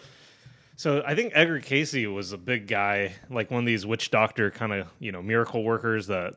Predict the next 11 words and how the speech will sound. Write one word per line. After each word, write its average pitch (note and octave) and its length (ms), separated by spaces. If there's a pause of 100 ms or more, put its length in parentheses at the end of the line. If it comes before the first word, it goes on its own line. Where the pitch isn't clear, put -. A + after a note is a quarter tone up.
that A2+ 160
talked G#2 260
about G2+ 280
getting F#2 340 (160)
vitamin F#2 400
D F#2 440
and, F#2 180
or, F#2+ 120
you F#2 120
know, E2+ 100
sunlight F#2 560